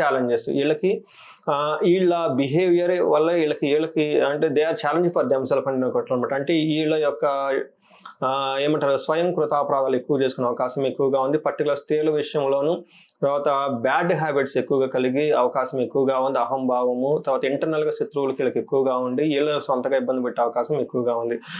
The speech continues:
అదే సెకండ్ పాదం వాళ్ళని చూసుకుంటే, ఉమ్, అంత పెద్ద ఛాలెంజెస్ అయితే ఏమి ఉండవు. కానీ మదర్ సైడ్ నుంచి కొంచెం సౌఖ్యం తక్కువగా ఉంటుంది. వివాహానంతరం చాలా బాగుంటుంది. మాటలతో, ఉమ్, కొంచెం నెమ్మదిగా మాట్లాడుతుంటారు, మృదు స్వభావం కలిగి ఉంటారు. పెద్ద ఛాలెంజెస్ అయితే ఏమి ఉండవు. చిన్న వయసులో కొంచెం వీళ్ళకి ఎక్కువగా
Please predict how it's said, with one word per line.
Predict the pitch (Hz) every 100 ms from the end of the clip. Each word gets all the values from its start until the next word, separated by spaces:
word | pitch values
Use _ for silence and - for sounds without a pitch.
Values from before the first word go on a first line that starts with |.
| 180 -
అదే | 156 180 170 -
సెకండ్ | - 160 143 196 196 190
పాదం | 170 151 156
వాళ్ళని | 147 143 131 131
చూసుకుంటే, | 143 - 151 185 226 - _ _ -
ఉమ్, | 156 165
అంత | 185 202 185
పెద్ద | 175 175 170 - _ -
ఛాలెంజెస్ | 147 170 190 185
అయితే | 180 160
ఏమి | 151 151
ఉండవు. | 147 160
కానీ | 202 165 190 190 -
మదర్ | 151 156 196
సైడ్ | 196 190
నుంచి | 196 196
కొంచెం | 180 170 165 156
సౌఖ్యం | 147 131 160 147
తక్కువగా | 147 151 143 139
ఉంటుంది. | 135 135 131 139 160
వివాహానంతరం | 143 147 170 160 156 143 139 160 160 131
చాలా | 127
బాగుంటుంది. | 123 123 127 113 131 160 180 - - - - 170
మాటలతో, | 156 147 175 196 196 190 196 185 175 -
ఉమ్, | 185 160 156
కొంచెం | 156 151 147
నెమ్మదిగా | 143 151 156
మాట్లాడుతుంటారు, | 147 139 156 139 156 151 170
మృదు | 147 147
స్వభావం | 160 151 135 143
కలిగి | 135 127 127
ఉంటారు. | 123 113 120
పెద్ద | 143 123
ఛాలెంజెస్ | - 139 143 151 151
అయితే | 151 147
ఏమి | 143
ఉండవు. | 160 175
చిన్న | 175 175
వయసులో | 170 165 180
కొంచెం | 180 165 156 143
వీళ్ళకి | 131 131
ఎక్కువగా | 127 135 127 123 127